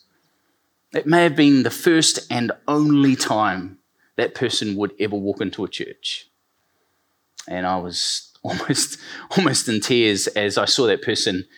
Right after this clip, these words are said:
look around, receive the stares and the glares, and then promptly leave.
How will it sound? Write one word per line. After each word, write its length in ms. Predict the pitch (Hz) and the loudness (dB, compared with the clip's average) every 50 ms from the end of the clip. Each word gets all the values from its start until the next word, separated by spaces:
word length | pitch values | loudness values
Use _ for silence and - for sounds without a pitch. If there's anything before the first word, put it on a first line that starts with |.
| - _ _ _ _ _ _ | -20 _ _ _ _ _ _
look 220 | 113 113 - - | -4 -2 0 0
around, 680 | 110 98 104 104 101 98 95 92 92 98 - - - - - _ _ _ _ _ _ _ _ _ _ _ _ _ | 0 2 4 4 4 4 2 2 -2 -6 -6 -8 -8 -10 -12 _ _ _ _ _ _ _ _ _ _ _ _ _
receive 680 | - 120 117 - - - 147 135 139 131 113 - 110 101 | 0 2 2 2 4 4 6 6 4 4 2 -2 -4 -2
the 80 | 117 - | 0 2
stares 840 | - - - - - 135 123 123 120 120 120 117 113 107 - - - - | 4 4 4 2 2 0 0 0 0 0 0 0 0 0 0 -2 -2 -4
and 160 | 110 104 98 | -6 -4 -4
the 60 | 95 | -4
glares, 880 | 92 104 107 104 101 95 92 87 87 90 - - - - - - - - _ _ _ _ _ _ _ _ | -4 -2 -2 0 0 0 0 -2 -2 -4 -4 -2 -2 -2 -4 -6 -8 -14 _ _ _ _ _ _ _ _
and 160 | - 104 101 98 | -10 -6 -4 -4
then 140 | 92 92 | -4 -4
promptly 460 | - - 101 82 - - 98 87 82 82 | -4 -4 -6 -6 -6 -10 -10 -10 -8 -8
leave. 580 | 82 87 82 82 80 - - - - - - | -6 -6 -8 -8 -10 -12 -14 -16 -16 -16 -16